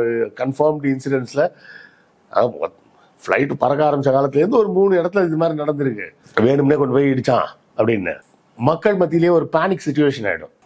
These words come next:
ஃப்ளைட்ல ஏறலாமா வேணாமா, இன்னைக்கு அந்த பைலட் நல்ல மூட்ல வந்திருப்பானா இல்லையா, ஆயிரம் பிரச்சனை இருக்குல்லங்க.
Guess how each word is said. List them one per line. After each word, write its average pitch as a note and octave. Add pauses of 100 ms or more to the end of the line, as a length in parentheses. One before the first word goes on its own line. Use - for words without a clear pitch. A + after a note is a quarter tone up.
(140)
ஃப்ளைட்ல D3
ஏறலாமா C#3
வேணாமா, A#2+ (360)
இன்னைக்கு C3
அந்த A#2+ (280)
பைலட் E3
நல்ல C#3+
மூட்ல F3
வந்திருப்பானா D3
இல்லையா, C3 (680)
ஆயிரம் F3
பிரச்சனை F3
இருக்குல்லங்க. B2+